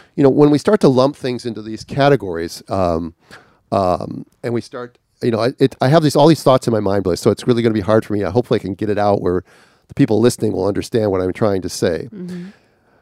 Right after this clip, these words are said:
Speaker 1: And the reason I thought of this was the other day, 'cause I was looking up restaurants. And I looked up restaurants in, maybe, I think I was in Georgia.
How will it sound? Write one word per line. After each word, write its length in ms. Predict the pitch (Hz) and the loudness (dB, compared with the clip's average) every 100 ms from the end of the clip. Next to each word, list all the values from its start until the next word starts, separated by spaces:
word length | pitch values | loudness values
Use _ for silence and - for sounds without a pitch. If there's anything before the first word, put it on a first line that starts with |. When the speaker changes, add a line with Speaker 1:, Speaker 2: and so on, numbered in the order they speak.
| _ _ _ _ _ _ - | _ _ _ _ _ _ -2
Speaker 1:
And 100 | 135 | 4
the 60 | 151 | 6
reason 180 | 208 | 8
I 100 | 208 | 6
thought 240 | 151 151 147 | 6 6 6
of 60 | |
this 160 | 123 - | 4 2
was 120 | 110 | 0
the 60 | 110 | 2
other 120 | 107 | 2
day, 220 | 104 107 | 2 0
'cause 180 | 110 123 | 0 0
I 80 | 131 | 2
was 140 | 127 | 4
looking 360 | 117 170 185 156 | 4 4 6 6
up 260 | 120 - _ _ _ _ | 4 2 _ _ _ _
restaurants. 840 | 110 123 127 - 80 73 - - - _ _ _ _ _ _ _ _ _ _ _ _ _ - | 0 2 0 -2 -6 -6 -12 -16 -16 _ _ _ _ _ _ _ _ _ _ _ _ _ -12
And 100 | 127 | -2
I 40 | 120 | 2
looked 200 | 131 - | 4 4
up 120 | 120 | 2
restaurants 640 | 110 131 - 143 127 127 - | 4 2 4 4 4 2 -2
in, 580 | 131 113 107 107 110 104 _ _ _ _ _ _ _ _ _ | -2 0 2 0 -2 -6 _ _ _ _ _ _ _ _ _
maybe, 240 | - 117 - | -2 -2 0
I 80 | 107 | 0
think 200 | 143 127 | 0 2
I 80 | |
was 240 | 113 107 92 | 2 2 0
in 640 | 98 90 90 92 - 123 | -2 -2 -6 -8 -12 -12
Georgia. 540 | 113 101 92 - - | -2 -2 -2 -8 -14